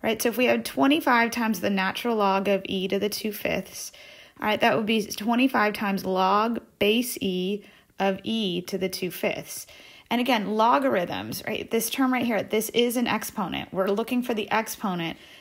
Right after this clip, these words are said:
that gets us, and let me change colors one more time. What do we get? How do we get from e to e to the two fifths using nothing but exponents? Well, then you quite literally need the two fifths. So these cancel out.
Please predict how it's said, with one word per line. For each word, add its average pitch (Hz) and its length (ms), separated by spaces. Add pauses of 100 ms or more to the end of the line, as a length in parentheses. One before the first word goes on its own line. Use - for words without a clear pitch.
(140)
that 196 320
gets 214 320
us, 175 240
and - 60
let 185 100
me 185 100
change 202 320
colors 180 300
one 180 80
more 175 100
time. - 280 (300)
What 226 220
do 277 100
we 269 140
get? 214 460 (240)
How 233 160
do 269 80
we 269 80
get 247 180
from 214 200
e 220 480
to - 240
e 208 100
to 202 100
the 202 120
two 202 240
fifths - 760
using 202 300
nothing 202 320
but 190 160
exponents? 247 680
Well, 208 120
then 208 120
you 202 120
quite 208 360
literally 202 380
need 208 440
the 202 100
two 202 200
fifths. - 520 (380)
So 226 200
these 240 320
cancel 277 400
out. 196 340